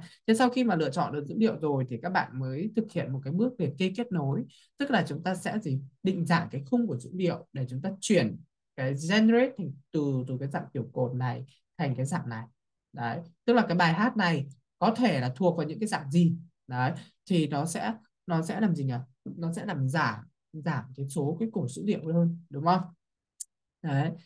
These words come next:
Sau đó thì chúng ta sẽ bằng cái cách thực hiện cái hàm này. Đấy, được chưa? Apply data split này. Đấy. Rồi, thế thì đấy là cái phần đầu tiên, chính là cái phần sơ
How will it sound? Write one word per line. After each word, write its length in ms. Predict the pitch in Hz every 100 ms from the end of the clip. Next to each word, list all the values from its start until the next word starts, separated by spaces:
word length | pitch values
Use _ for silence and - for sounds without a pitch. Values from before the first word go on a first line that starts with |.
| _ - 165 165 160 165 -
Sau 140 | 240 240
đó 260 | 180 202 240
thì 160 | 226
chúng 160 | 170 170
ta 160 | 208 208
sẽ 100 | - _ _ _ -
bằng 180 | 214 180
cái 80 | 160
cách 140 | 208 220
thực 140 | 180
hiện 140 | 170 -
cái 100 | 151
hàm 160 | 160 120
này. 100 | 127 _ _
Đấy, 120 | 139 139
được 140 | 147 139
chưa? 100 | 147
Apply 320 | 147 - 151 147
data 260 | 147 143
split 380 | 139 - 160 180
này. 140 | 143 139 -
Đấy. 540 | 131 123 123 135 147 175 _ _ _ _
Rồi, 240 | 180 170 156 - - -
thế 80 | 240
thì 240 | 247 185 - _ -
đấy 280 | 196 214 311 466
là 540 | 277 202 180 160 143 139
cái 120 | 208
phần 160 | 214 170
đầu 200 | 143 139
tiên, 260 | 208 196 180
chính 140 | 175
là 80 | 196
cái 120 | 170 170
phần 140 | 135
sơ 140 | 151